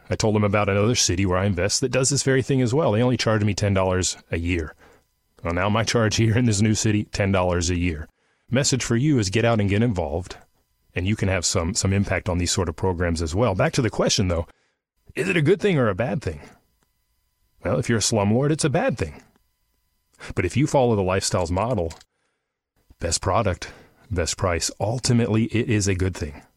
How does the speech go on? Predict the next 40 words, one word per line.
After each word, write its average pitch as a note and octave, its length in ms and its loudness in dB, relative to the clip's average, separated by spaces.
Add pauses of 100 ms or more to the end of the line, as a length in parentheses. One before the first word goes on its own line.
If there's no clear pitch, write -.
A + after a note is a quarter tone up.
(360)
In F#2+ 80 0
my F#2 140 0
prior G#2+ 300 0
example, F#2+ 520 0
that, G2+ 260 0 (240)
that G#2 160 -2
city, A#2+ 240 2
like G2 160 0
I G2+ 40 -4
said, A2 300 -2
does A2 240 2
not A2 220 0
have A2 220 0
this G2+ 140 0
sort G2 200 0
of F#2+ 80 -2
program G2+ 460 0
in G2 160 0
place. - 320 0
But B2+ 120 2
if C#3+ 160 0
they A#2 200 2
did, G2 500 0 (680)
that G#2+ 280 0
discussion A2+ 560 2
that F#2 100 2
I A2+ 140 2
had G#2+ 160 2
to F#2 60 2
have G2 340 0
with G#2 220 -2
that F#2 220 0
landlord, F#2 500 0
that, C3+ 200 0
that B2+ 160 2
would B2+ 120 2
have F#2 100 0
been F#2+ 160 2
a F#2 40 2
non-issue. F2 680 0